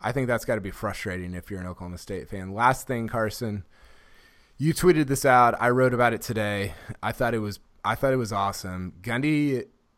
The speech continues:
and tell me if you agree, Gundy seemed emotional in his kinda opening statement on Saturday night, just talking about, like, competing and how his team bounced back. And, I mean, he's, he's seen a lot of bedlams,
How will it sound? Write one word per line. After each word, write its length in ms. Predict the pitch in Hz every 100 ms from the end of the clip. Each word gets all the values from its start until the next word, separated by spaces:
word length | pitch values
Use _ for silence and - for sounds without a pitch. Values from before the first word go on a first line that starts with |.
| -
and 160 | 113
tell 120 | 143
me 100 | 147
if 100 | 147
you 80 | 143
agree, 300 | 110 113 104
Gundy 260 | 90 113 135
seemed 260 | - 143
emotional 720 | 120 101 101 95 95 87 87 -
in 180 | - 98
his 420 | 98 90 82 - -
kinda 240 | 110 98
opening 420 | 78 101 98 92
statement 600 | 85 - 90 85 87 80 -
on 140 | 92
Saturday 440 | - 95 87 87
night, 360 | 82 82 80 76 -
just 200 | 90 95
talking 360 | - 95 92 95
about, 340 | 90 90 85 73
like, 460 | 90 85 82 - - _ - _ _ -
competing 840 | 107 87 - 110 104 98 92 90 -
and 160 | 90 87
how 160 | 98
his 120 | 92 -
team 260 | 101 95
bounced 360 | 87 92 92 -
back. 580 | 87 87 85 82 - -
And, 680 | 80 87 87 85 82 82 82 - _ _ -
I 40 |
mean, 120 | 101 98
he's, 300 | 107 101 -
he's 280 | 92 120 117
seen 220 | - 139
a 80 | 95
lot 220 | 98 101
of 100 | 95
bedlams, 640 | 92 92 117 123 123 -